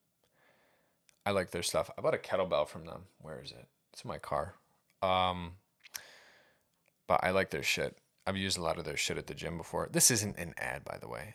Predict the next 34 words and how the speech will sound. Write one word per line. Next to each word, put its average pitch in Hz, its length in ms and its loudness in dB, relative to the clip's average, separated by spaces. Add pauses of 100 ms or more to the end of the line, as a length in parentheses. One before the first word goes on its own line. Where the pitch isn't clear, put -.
I'm 110 160 2
really 139 200 4
just, 101 320 2
I'm 120 160 2
really 151 180 4
doing 110 260 0
a 92 40 2
horrible 101 440 2
job 87 480 4 (640)
with 85 560 2 (140)
making 90 420 -2
it 85 240 0 (100)
not 90 500 2
sound 92 320 4
like 82 320 -2
I'm 76 140 -8
talking - 460 -2
about - 360 -4
stuff. - 260 -4 (120)
Unless 110 300 4
I 131 80 8
feel 107 220 2
like 104 160 4
that 101 180 6
just 90 180 2
'cause 101 160 -2
I 92 80 0
did 87 300 2 (360)
the 101 60 -4
glasses 85 480 4
ad 104 300 2 (540)
at 110 100 -6
the 104 60 -4
beginning. 110 340 0